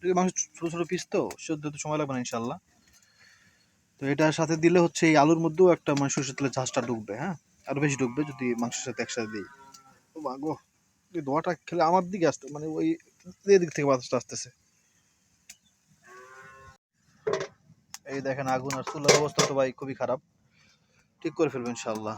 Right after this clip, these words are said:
হ্যাঁ, একটু আজকে সময় পাইতেছে না, মানে সময় হইলে আর ওই দিন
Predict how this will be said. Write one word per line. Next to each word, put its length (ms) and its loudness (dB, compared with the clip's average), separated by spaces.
হ্যাঁ, 160 -10
একটু 200 -20
আজকে 200 -12
সময় 220 -6
পাইতেছে 360 -8
না, 40 -6
মানে 140 -2
সময় 240 2
হইলে 260 6
আর 80 6
ওই 80 8
দিন 80 -2